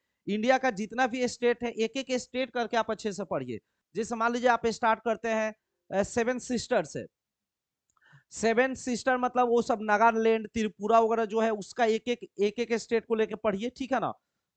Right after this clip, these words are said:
तो नागालैंड <coughs> और जो भी स्टेट आप चूज करके पढ़ाई कर रहे हैं, जैसे मान लीजिए नागालैंड पढ़े तो नागालैंड में प्रसिद्ध क्या क्या चीज है उसको एकदम पढ़िए बढ़िया से, उसका नृत्य देख लीजिए, उसका कला संस्कृति क्या है,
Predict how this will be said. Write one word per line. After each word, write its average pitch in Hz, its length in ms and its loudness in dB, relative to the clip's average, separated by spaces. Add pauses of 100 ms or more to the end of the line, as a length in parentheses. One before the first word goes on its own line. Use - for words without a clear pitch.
(100)
तो 214 80 0
नागालैंड 233 540 4 (420)
<coughs> - 340 0 (280)
और 233 400 4
जो 240 260 0
भी 294 260 4
स्टेट - 360 -4
आप 254 280 6
चूज 254 200 -6
करके 247 240 -2
पढ़ाई 220 340 0
कर 233 200 -2
रहे 214 240 0
हैं, 160 200 -4 (220)
जैसे 208 200 -2
मान 247 140 2
लीजिए 240 160 -4
नागालैंड 214 460 2
पढ़े 165 280 0 (280)
तो 196 80 -4
नागालैंड 220 500 2 (140)
में 220 160 -4
प्रसिद्ध 214 480 -6
क्या 226 180 2
क्या 233 160 -2
चीज 226 260 -8
है 233 60 4
उसको 214 320 0
एकदम 214 260 0
पढ़िए 214 280 -2
बढ़िया 208 300 -2
से, 208 200 -6 (360)
उसका 202 320 0
नृत्य 233 400 -2
देख 226 200 -2
लीजिए, 214 380 0 (240)
उसका 202 280 -2
कला 214 340 2
संस्कृति 214 640 -6
क्या 214 220 2
है, 208 200 2